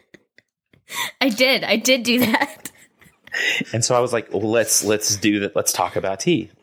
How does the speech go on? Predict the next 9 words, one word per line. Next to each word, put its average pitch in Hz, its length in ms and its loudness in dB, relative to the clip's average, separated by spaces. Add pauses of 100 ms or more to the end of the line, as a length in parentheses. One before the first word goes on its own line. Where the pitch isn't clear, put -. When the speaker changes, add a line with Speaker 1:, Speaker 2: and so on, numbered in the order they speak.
(120)
Speaker 1:
Let's, - 200 -6
let's 92 200 -6
have 98 180 -2
a - 20 -6
whole 98 240 -2
episode 73 360 -4
about 67 240 -6
it." - 100 -14 (540)
Speaker 2:
Great. 254 260 2